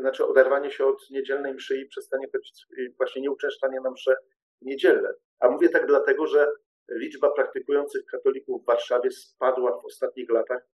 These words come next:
o jedną trzecią, z ponad trzystu trzydziestu tysięcy do ponad dwustu.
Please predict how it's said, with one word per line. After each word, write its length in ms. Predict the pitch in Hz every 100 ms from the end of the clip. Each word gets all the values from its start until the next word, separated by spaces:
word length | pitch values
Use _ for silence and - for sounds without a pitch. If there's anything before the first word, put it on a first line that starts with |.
| _
o 80 | 113
jedną 320 | 123 123 139
trzecią, 420 | - 180 - - -
z 140 | -
ponad 260 | - 117 117
trzystu 340 | - - -
trzydziestu 360 | 113 117 110 _
tysięcy 320 | - - - -
do 80 |
ponad 240 | - 117 120 -
dwustu. 480 | - 339 - 381